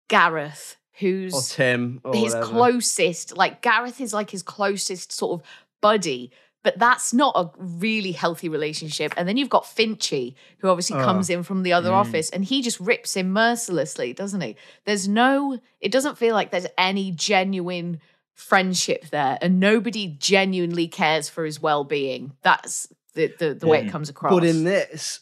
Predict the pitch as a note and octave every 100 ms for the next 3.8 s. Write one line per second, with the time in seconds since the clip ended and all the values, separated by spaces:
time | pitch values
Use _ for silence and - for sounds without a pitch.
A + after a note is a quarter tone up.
0 | - D#3+ D3+ F3+ D#3 - E3+ D3+ D3+ D3+
1 | D#3 D#3 E3 E3 D#3+ E3 D#3 C#3+ D3 D3+
2 | D3+ D#3 D3 C#3+ C#3+ D3 - - E3 A#3+
3 | - F3 E3+ D#3+ F3 E3 F#3 F3+